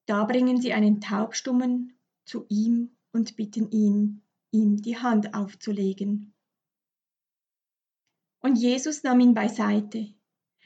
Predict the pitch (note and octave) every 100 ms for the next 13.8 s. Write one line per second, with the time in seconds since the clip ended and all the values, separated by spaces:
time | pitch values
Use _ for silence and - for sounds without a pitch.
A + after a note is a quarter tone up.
0 | _ G#3 A#3+ A#3+ - - A3+ A3 B3 A#3
1 | A3 A3 G#3 G#3 G#3 - _ _ _ _
2 | _ _ _ _ - G#3+ A#3+ A#3+ C#4+ A#3+
3 | A#3+ B3 C4 D4 B3+ A3 G#3+ G3 G#3 -
4 | G3+ A3 A#3 A#3+ - _ _ _ _ _
5 | _ - B3+ B3+ B3 A#3 B3 B3 C4+ B3+
6 | A3+ A3+ - A3+ A3+ A#3 A#3 _ - B3
7 | - - G3 G3+ - G3+ F#3+ _ _ _
8 | _ _ _ _ _ _ _ _ _ _
9 | - B3 A#3+ - - G#3+ B3 C#4 - A3+
10 | A3 A#3+ B3+ B3+ - _ - B3 A#3+ -
11 | A#3+ B3 A#3+ - - - G3+ G3 _ _
12 | _ _ _ _ - A3+ G#3+ - G#3+ G#3
13 | G#3 G#3 - G#3+ G#3+ G#3+ G#3